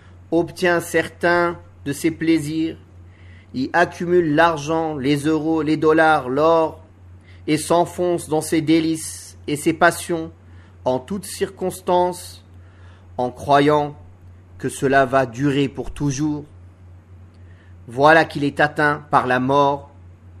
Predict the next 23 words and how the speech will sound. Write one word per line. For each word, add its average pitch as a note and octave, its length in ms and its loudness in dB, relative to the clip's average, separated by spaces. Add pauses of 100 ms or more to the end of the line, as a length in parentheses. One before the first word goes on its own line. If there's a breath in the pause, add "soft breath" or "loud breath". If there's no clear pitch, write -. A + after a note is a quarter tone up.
(420)
ou F3+ 120 4
la C#3+ 120 4
disparition C#3 800 -4
de A#2+ 120 -6
ses A#2 180 -8
biens. F#2+ 200 -12 (840 soft breath)
Sa E3 240 4
joie G3 220 4
le F#3+ 100 2
quitte G3 260 -6
alors, F#3+ 440 0 (920 soft breath)
ses - 200 -6
plaisirs C#3+ 500 -2
disparaissent, F3+ 880 2 (800 soft breath)
et C#3+ 120 2
son D3+ 180 -6
cœur D3+ 400 0
se - 140 -8
trouve D3+ 260 -4
en C3 120 0
proie C#3 300 2
à A#2+ 60 4
l'amertume. A#2+ 640 -4